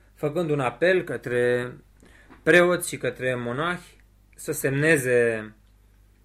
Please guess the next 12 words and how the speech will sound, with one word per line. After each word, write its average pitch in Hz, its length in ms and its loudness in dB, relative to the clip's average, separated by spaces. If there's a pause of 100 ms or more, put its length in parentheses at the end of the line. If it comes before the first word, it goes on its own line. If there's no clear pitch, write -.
(340)
uh, 113 500 -8 (120)
comunicatul, 120 840 -4
uh, 110 460 -4
Sfinției 117 460 -10
sale, 120 500 -6 (1800)
întrucât 156 540 -4
este 196 480 0
nevoie 180 520 0
de 156 220 0
o 151 500 4 (140)
reacție, 156 1400 0 (260)
uh, 131 600 -6